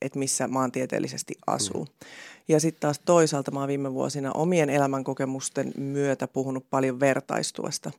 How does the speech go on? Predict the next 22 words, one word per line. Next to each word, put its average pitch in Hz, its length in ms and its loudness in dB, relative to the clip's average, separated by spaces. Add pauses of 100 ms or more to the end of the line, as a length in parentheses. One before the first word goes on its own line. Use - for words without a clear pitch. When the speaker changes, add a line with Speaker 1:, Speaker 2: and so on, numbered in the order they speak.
(340)
Speaker 1:
Ja 143 80 -2
se 160 80 2
on 160 140 4
yksi - 240 -2
iso 143 180 2
juttu 127 320 -4
noissa 127 360 -4 (100)
valmennusryhmissä, 131 1120 0 (920)
kun 139 200 -2
ihmiset 135 600 0 (120)
uskaltautuu 120 840 2
jakamaan 135 720 -2
myös 135 260 -2
niitä 135 280 -4
omia 143 380 0
asioitaan 131 640 -2
ja 127 100 -4
omia 135 340 -2
vastoinkäymisiään 135 1040 -2
ja 131 80 -4
huomaa, 139 540 -2
että, - 300 -8